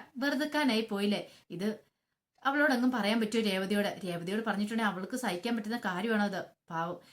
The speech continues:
അവൾ ഈ കാര്യങ്ങളൊന്നും അറിഞ്ഞിട്ടില്ല. അവന് മരുന്ന് മേടിക്കാനും ഫുഡ് കൊടുക്കാനുമായിട്ട് അവള് ഓടിപ്പാഞ്ഞു നടക്കുമെന്ന്" പറയാണ്. മഹേഷ് പറഞ്ഞു,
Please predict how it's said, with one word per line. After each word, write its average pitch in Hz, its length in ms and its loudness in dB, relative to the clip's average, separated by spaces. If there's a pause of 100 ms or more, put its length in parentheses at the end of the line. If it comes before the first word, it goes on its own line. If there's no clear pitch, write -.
(120)
അവൾ 285 160 2
ഈ 220 100 4
കാര്യങ്ങളൊന്നും 214 540 2
അറിഞ്ഞിട്ടില്ല. 190 400 0 (280)
അവന് 165 220 -6
മരുന്ന് 185 300 -2
മേടിക്കാനും 202 400 0
ഫുഡ് 170 240 -10
കൊടുക്കാനുമായിട്ട് 196 600 -2 (320)
അവള് 277 220 2 (200)
ഓടിപ്പാഞ്ഞു 220 480 0
നടക്കുമെന്ന്" 202 380 2
പറയാണ്. 180 260 -2 (280)
മഹേഷ് 170 340 -8
പറഞ്ഞു, 190 200 -6